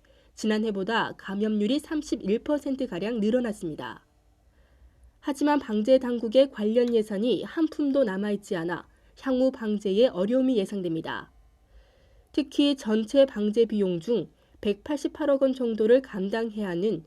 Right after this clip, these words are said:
지자체의 예산 확보에 비상이 걸렸습니다. 병역 내 부조리와 폭력을 줄이기 위해 군이 병사 계급 체계를 삼 단계로 단순화하는 방안을 검토하고 있습니다.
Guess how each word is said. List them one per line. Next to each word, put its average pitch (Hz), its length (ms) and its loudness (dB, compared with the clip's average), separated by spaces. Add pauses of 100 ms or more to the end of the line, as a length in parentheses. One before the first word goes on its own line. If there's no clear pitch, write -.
(200)
지자체의 214 680 0
예산 254 340 -2
확보에 214 560 0
비상이 233 400 -6
걸렸습니다. 165 800 -10 (1300)
병역 247 300 -4
내 269 200 0
부조리와 294 600 0
폭력을 349 480 -4
줄이기 254 400 -10
위해 180 400 -8 (240)
군이 254 340 -6
병사 226 540 -6
계급 262 400 -10
체계를 247 580 -4
삼 330 220 -10
단계로 311 400 -8
단순화하는 247 640 -10
방안을 208 400 -10
검토하고 247 500 -10
있습니다. 151 540 -16